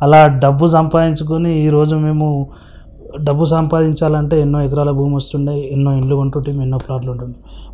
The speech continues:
మాలాగా రాజకీయం చేసి ఎందరో పెద్ద పెద్ద అవకాశాలలో ఉన్నారు. అది, అలా డబ్బు సంపాదిస్తే ఈరోజు మేము వేరే స్థాయి, ఆ డబ్బు సంపాదించడం రాకనే మేము ఈరోజు ఈ స్థాయిలో ఉన్నాం.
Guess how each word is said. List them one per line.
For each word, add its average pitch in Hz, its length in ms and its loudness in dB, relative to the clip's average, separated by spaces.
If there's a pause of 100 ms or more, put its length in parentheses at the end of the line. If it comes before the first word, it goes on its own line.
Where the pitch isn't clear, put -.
మాలాగా 151 380 4
రాజకీయం 143 560 0
చేసి 143 340 -4
ఎందరో 151 460 2 (240)
పెద్ద 143 260 -2
పెద్ద 143 220 -2 (600)
అవకాశాలలో 143 680 -2
ఉన్నారు. 139 260 -2 (400)
అది, 143 300 2
అలా 156 160 6
డబ్బు 143 280 2
సంపాదిస్తే 151 720 -2
ఈరోజు 139 180 0
మేము 131 420 -4
వేరే 139 200 2
స్థాయి, 127 340 -4 (340)
ఆ 139 80 0
డబ్బు 135 300 0
సంపాదించడం 147 720 0
రాకనే 135 320 -2
మేము 131 240 -2
ఈరోజు 127 300 -6 (540)
ఈ 135 80 -2
స్థాయిలో 127 380 -4
ఉన్నాం. 117 200 -10